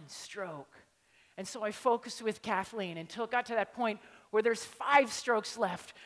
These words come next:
The Chinese are coming. One stroke more. There's four strokes left. The Dutch are coming.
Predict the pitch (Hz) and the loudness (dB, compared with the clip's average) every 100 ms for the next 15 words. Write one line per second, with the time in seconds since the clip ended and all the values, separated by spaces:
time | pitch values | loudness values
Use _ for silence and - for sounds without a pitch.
0 | - - 226 - 302 285 277 262 233 220 | -18 -10 -8 -6 -2 2 2 2 0 -2
1 | 254 214 185 165 156 - _ _ _ _ | 0 0 0 -8 -12 -20 _ _ _ _
2 | - 170 151 - - 185 160 - 175 170 | -16 -14 -14 -16 -8 -6 -8 -10 -8 -6
3 | 160 143 - _ _ _ _ _ _ 233 | -6 -8 -16 _ _ _ _ _ _ 0
4 | 254 - - 311 330 349 - 269 226 - | 0 -2 0 6 6 6 2 2 2 2
5 | 240 202 - - 190 - 320 226 - 277 | 0 0 -2 -8 -6 2 4 4 2 -2
6 | - 233 208 185 | 0 -2 0 -2